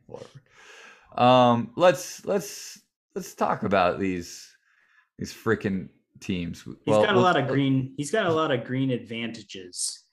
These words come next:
Speaker 1: I would say hella. That's right out of the Bay Area. Hella
Speaker 2: Hella.
Speaker 1: green matchups.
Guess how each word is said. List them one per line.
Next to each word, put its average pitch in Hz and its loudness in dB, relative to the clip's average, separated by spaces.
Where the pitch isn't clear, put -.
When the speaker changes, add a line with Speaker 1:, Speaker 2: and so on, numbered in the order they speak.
Speaker 1:
I 165 4
would 185 2
say 117 4
hella. 113 2
That's 104 -2
right 120 6
out 117 6
of 110 0
the 110 0
Bay 104 4
Area. 92 0
Hella 143 6
Speaker 2:
Hella. 113 0
Speaker 1:
green 101 -2
matchups. 90 -8